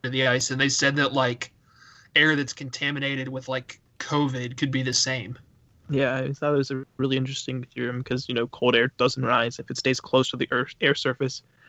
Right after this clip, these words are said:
Speaker 2: or the ice surface, and they can't, like, ventilate. Well, those players are just skating in potentially exposed covid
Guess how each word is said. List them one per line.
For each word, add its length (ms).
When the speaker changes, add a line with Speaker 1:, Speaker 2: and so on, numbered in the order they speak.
Speaker 2:
or 120
the 140
ice 180
surface, 440
and 80
they 60
can't, 300
like, 140
ventilate. 420
Well, 180
those 160
players 320
are 80
just 240
skating 600
in 120
potentially 600
exposed 440
covid 440